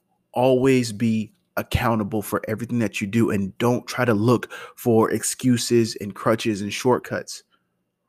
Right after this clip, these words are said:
Always go all in and do everything necessary, so that way you leave nothing on the table, and you know that for a fact you did everything in your power to try to accomplish something.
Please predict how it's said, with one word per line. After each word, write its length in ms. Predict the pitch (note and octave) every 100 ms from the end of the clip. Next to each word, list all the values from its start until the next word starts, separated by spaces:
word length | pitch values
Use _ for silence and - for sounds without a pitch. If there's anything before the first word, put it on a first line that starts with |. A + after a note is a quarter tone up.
| _ -
Always 400 | A2+ A#2+ B2 A2
go 280 | A#2 G#2 -
all 340 | G2+ A2+ B2+ C3
in 320 | A2+ G#2 - _ -
and 120 | A#2+
do 160 | A2+ - -
everything 500 | A2+ A#2+ A#2+ B2+ A2
necessary, 640 | A2 A2 G#2+ - G#2+ G2+ - - -
so 160 | B2+
that 220 | G#2 A2+ A#2
way 100 | A2+
you 200 | G#2+ A2+
leave 220 | A2 G2+
nothing 540 | G#2 A2 B2 A#2+ A#2
on 140 | A#2 A2
the 80 |
table, 400 | G#2 B2 G#2+ F#2+
and 100 | G#2
you 80 | G#2+
know 180 | A2+ A2
that 280 | G2 F#2 -
for 180 | A2 E2
a 40 |
fact 500 | - - A#2 G#2 -
you 120 | A2+
did 180 | A2+ G#2 _
everything 480 | - A#2 A#2+ B2 A2+
in 60 | A2
your 120 | G#2
power 460 | - A#2+ G2+ F#2+ - _ _ _ _ _ _ _ _ _ _
to 120 | - B2
try 460 | - - A2+ A2+
to 160 | A2 G#2+
accomplish 640 | - - A2+ - G#2 -
something. 480 | - G#2 F2 - -